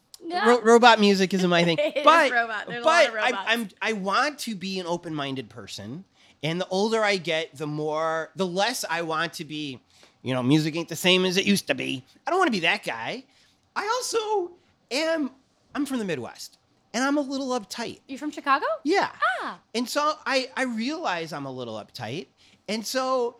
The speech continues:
Speaker 2: when my friend said, "Okay, there's this place where you get naked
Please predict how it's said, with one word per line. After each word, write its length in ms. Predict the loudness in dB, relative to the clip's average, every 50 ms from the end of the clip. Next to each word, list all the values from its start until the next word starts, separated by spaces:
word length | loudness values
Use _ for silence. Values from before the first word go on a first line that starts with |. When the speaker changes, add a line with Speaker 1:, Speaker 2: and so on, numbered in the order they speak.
| _ _ _ _ _
Speaker 2:
when 260 | -6 -4 -2 -2 0 0
my 160 | -2 -2 -4
friend 320 | -2 -2 0 0 0 0
said, 400 | 0 -2 -2 -2 0 -2 -4 -6 -12 _ _ -20 -20 _ _ _ _ -12
"Okay, 240 | -10 -6 -4 -2 0
there's 200 | 0 -2 -2 -4
this 120 | -6 -8
place 400 | -8 -6 -4 -2 -2 -2 -4 -4
where 120 | -6 -6
you 180 | -6 -6 -6 -6
get 200 | -4 -4 -4 -2
naked 480 | -2 -4 -4 -4 -2 -4 -4 -4 -4